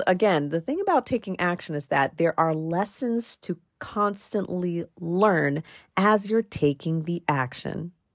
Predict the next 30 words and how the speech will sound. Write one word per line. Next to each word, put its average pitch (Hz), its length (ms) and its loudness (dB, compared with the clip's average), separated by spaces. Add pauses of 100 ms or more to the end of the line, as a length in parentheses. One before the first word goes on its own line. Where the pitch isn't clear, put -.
(520)
So 220 380 4
I 190 140 4
started 240 640 4
coloring, 151 720 -2 (320)
right? 151 320 4
Abstract 220 560 2
shapes. 165 480 -2
I'm 170 140 0
just - 340 -4 (340)
coloring. 143 520 0
I'm 156 140 -2
just 156 260 -2 (120)
starting, 143 560 2
right? 170 280 2 (1700)
As 233 200 4
I'm 214 140 -2
coloring, 190 720 4
I'm 180 220 2
realizing 196 580 6
there 175 160 6
are 170 60 4
things 165 260 -4
that 151 80 2
I 151 100 4
don't 143 280 -4
really 139 240 -4
like 131 460 -2
about 139 300 -4
color 127 280 -4
pencil. - 580 -6